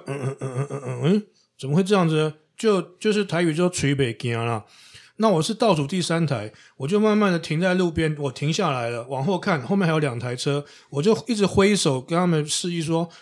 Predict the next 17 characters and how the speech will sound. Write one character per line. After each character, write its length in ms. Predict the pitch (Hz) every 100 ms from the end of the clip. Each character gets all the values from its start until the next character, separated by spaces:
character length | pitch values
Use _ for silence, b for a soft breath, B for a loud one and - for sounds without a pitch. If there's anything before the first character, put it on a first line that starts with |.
| -
请 140 | -
他 60 | 160
们 80 | 165
停， 140 | - 147
留， 140 | 143
停 260 | 143 147 156
下 100 | 180
来 60 |
帮 260 | 147 156 160
我， 200 | 139 110
车 180 | - 151
有 100 | 117
故 220 | - 139
障， 180 | 143 123
有 60 |
问 140 | 131 135
题。 220 | 113